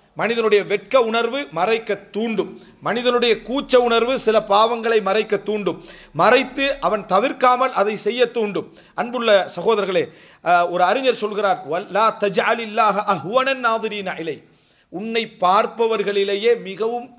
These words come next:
தாழ்ந்த நிலையுடையவராக அல்லாஹ்வை ஆக்கிவிடாதே. உன்னை பார்ப்பவர்களிலேயே மிகவும் கீழ்நிலையில் உள்ளவராக அல்லாஹ்வை ஆக்கிவிடாதே. அப்படின்னா என்ன? எல்லாருக்கும் நீ வெட்கத்தின் காரணமாக மறைக்கிறாய். அல்லாஹ் பார்க்கிற டைம்ல அதை என்ன செய்றாய்?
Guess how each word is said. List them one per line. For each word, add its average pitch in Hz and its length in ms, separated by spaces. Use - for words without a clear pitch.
தாழ்ந்த 269 680
நிலையுடையவராக 208 800
அல்லாஹ்வை 160 440
ஆக்கிவிடாதே. 110 540
உன்னை 214 400
பார்ப்பவர்களிலேயே 208 1040
மிகவும் 233 540
கீழ்நிலையில் 285 560
உள்ளவராக 233 560
அல்லாஹ்வை 202 440
ஆக்கிவிடாதே. 147 760
அப்படின்னா 220 360
என்ன? 240 300
எல்லாருக்கும் 262 1120
நீ 226 180
வெட்கத்தின் 214 520
காரணமாக 220 580
மறைக்கிறாய். 226 600
அல்லாஹ் 262 460
பார்க்கிற 240 400
டைம்ல 220 220
அதை 226 180
என்ன 202 120
செய்றாய்? 190 340